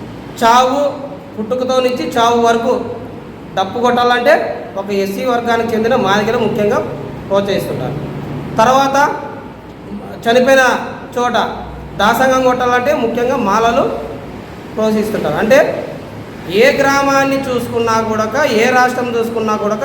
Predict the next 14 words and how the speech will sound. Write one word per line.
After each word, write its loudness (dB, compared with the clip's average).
ఈ 0
ప్రతి -2
వాడ 4
చూసుకున్నా 0
కూడా 0
ఎస్సీలు 0
లేనిది 4
ఉన్నత 2
వర్గాలకి, 2
బడుగు 0
బలహీన 2
వర్గాలకి 0
పని 2
జరగదు. -2